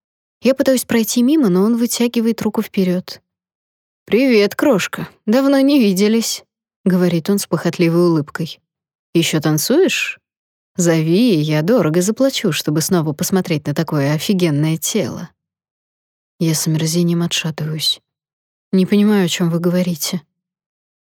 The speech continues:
Он смеётся. «Ясно, понял.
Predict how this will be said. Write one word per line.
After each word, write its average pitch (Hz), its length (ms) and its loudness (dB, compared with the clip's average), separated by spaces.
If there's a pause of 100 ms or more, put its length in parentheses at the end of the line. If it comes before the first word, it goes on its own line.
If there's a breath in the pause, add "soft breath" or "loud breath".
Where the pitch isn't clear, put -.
(200)
Он 185 100 -2
смеётся. 180 680 -2 (640)
«Ясно, 180 600 2
понял. 196 560 2